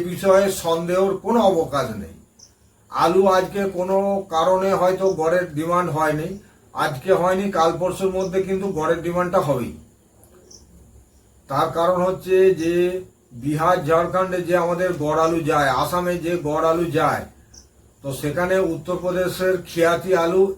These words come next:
এই ওয়েদারে টিকবে না। যেখানেই কলকাতা আসছে, কলকাতাতেও ছোপ হচ্ছে, বিহার, ঝাড়খণ্ডেও ছোপ হচ্ছে। সেই হিসাবে বিশ্বকর্মা পুজোর আগে পর্যন্ত ভারত,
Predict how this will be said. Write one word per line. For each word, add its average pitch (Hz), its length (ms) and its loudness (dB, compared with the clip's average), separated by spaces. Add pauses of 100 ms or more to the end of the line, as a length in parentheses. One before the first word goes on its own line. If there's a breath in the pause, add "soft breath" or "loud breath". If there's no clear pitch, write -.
এই 175 80 0 (100)
ওয়েদারে 170 380 2 (100)
টিকবে 131 360 -4
না। - 80 -12 (240)
যেখানেই 185 340 -2 (100)
কলকাতা 170 340 0 (100)
আসছে, - 180 -4 (120)
কলকাতাতেও 165 520 0 (100)
ছোপ 190 260 0
হচ্ছে, 202 260 -4 (520 soft breath)
বিহার, 160 400 2
ঝাড়খণ্ডেও 165 500 2 (100)
ছোপ 131 240 -4
হচ্ছে। 113 260 -10 (540 loud breath)
সেই 160 280 -2
হিসাবে 190 300 2 (140)
বিশ্বকর্মা 185 560 2 (100)
পুজোর 190 280 2 (100)
আগে 185 240 4
পর্যন্ত 196 340 0 (4000)
ভারত, 175 320 4